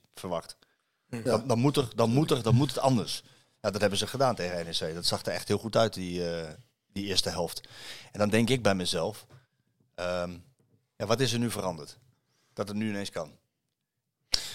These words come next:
Speaker 2: Ja, dat is een hele goede vraag. Maar
Speaker 1: Wat
Speaker 2: dus
Speaker 1: is er nu
Speaker 2: Ruud had
Speaker 1: ik
Speaker 2: al
Speaker 1: denk
Speaker 2: eerder aangegeven, soms krijg je de vinger er ook niet
Speaker 1: Ja,
Speaker 2: aan achter.
Speaker 1: ik
Speaker 2: Wat
Speaker 1: denk,
Speaker 2: denk jij?
Speaker 1: nou, maar ik, ik denk dat, dat, dat het bij, bij Ruud, dat het bij Ruud iets veranderd is.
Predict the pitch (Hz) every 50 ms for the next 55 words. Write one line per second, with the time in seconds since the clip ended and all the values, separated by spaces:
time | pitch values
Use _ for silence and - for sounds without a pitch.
0 | - - - 165 160 147 131 131 147 139 127 156 180 190 185 170 151 175 165 143
1 | 131 156 190 175 135 117 117 117 139 147 135 - - - 175 - 143 196 190 196
2 | 190 185 175 170 - 202 202 214 196 185 190 190 185 180 170 160 156 170 151 143
3 | - - 220 220 196 - - 208 202 180 147 - 135 123 113 170 208 202 180 156
4 | 147 139 123 120 120 117 139 185 202 185 123 104 - - 104 113 120 180 135 131
5 | 180 202 - - 156 160 156 165 190 202 196 - 190 180 180 190 180 170 170 165
6 | 196 208 - - - - - - - - - - 196 160 - 175 170 151 143 120
7 | 110 - 139 139 143 127 123 113 110 - - 127 123 120 117 104 107 104 101 101
8 | - - 107 107 110 101 101 156 180 - - - - _ _ _ _ - - 139
9 | 120 110 107 110 123 180 - - 147 - - - 113 110 98 95 - 98 85 -
10 | -